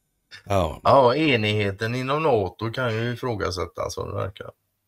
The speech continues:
Speaker 1: Ja.
Speaker 2: Det
Speaker 1: Och som sagt, ett öppet register över Rysslands fiender, det blir ju bara för jävla bra, alltså. Ja.
Speaker 2: Det vill vi ha.
Speaker 1: Ja.
Speaker 2: Mm.
Speaker 1: Det är ju faktiskt som det är då.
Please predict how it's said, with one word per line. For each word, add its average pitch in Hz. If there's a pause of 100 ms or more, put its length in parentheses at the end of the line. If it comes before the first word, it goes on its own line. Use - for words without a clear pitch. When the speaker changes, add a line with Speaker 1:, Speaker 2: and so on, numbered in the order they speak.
(140)
Speaker 1:
Ja. 101 (840)
Speaker 2:
Det 92
Speaker 1:
Och 123
som 127
sagt, 123
ett 123
öppet 127
register 123
över 117
Rysslands 107
fiender, 139
det 120
blir 117
ju 107
bara 104
för 104
jävla 95
bra, 95
alltså. - (760)
Ja. 92
Speaker 2:
Det 120
vill 120
vi 98
ha. - (580)
Speaker 1:
Ja. 90 (800)
Speaker 2:
Mm. 80 (960)
Speaker 1:
Det 113
är 110
ju 104
faktiskt -
som 87
det 95
är 104
då. 73